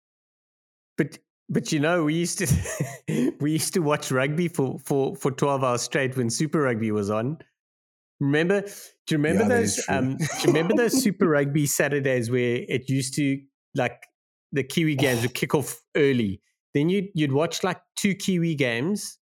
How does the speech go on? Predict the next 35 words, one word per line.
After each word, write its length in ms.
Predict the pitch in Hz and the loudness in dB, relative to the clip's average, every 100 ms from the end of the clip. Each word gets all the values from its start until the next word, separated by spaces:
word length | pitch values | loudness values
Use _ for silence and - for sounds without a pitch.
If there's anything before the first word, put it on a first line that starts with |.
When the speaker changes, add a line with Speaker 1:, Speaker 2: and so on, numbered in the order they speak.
| _ _ _ - | _ _ _ -2
Speaker 1:
you'd 140 | 131 | 0
watch 280 | 135 147 - | 2 0 0
an 120 | 180 | 0
Oz 320 | 175 151 131 | 0 -2 0
game, 300 | 139 113 123 | 0 0 -2
or 160 | 143 131 | 0 0
you'd 180 | 127 120 | 0 0
watch 200 | 127 - | 0 0
one 320 | 117 120 120 | 0 0 -2
Kiwi 360 | - 131 123 | -2 -2 0
and 120 | 113 113 | -2 -2
two 220 | 131 131 | -2 -2
Oz 220 | 123 110 | -2 -2
games. 320 | 117 110 113 | -2 -2 0
Then 140 | 127 147 | 0 0
there'd 140 | 160 | 0
be 80 | 170 | -2
two 220 | - 175 | -2 -2
South 180 | - 147 | 0 0
African 360 | 143 170 147 | 0 -2 0
games, 320 | 127 117 117 175 | 0 -2 -2 -2
and 160 | 127 | 0
then 140 | 135 143 | 2 0
there'd 180 | 131 | 0
be, 100 | 135 | 0
like, 220 | 127 120 - | 0 -2 -2
Six 280 | 156 - | -4 -2
Nations 680 | 127 117 127 - 104 101 - | -2 0 -2 -2 -2 -2 -4
at, 120 | 117 | -2
like, 200 | 117 110 | -2 -2
nine 180 | 113 113 | -2 -2
o'clock 260 | 117 120 - | -2 -2 -2
at 120 | 101 | -2
night, 240 | 117 95 - | -2 -4 -4
like, 160 | 107 | -6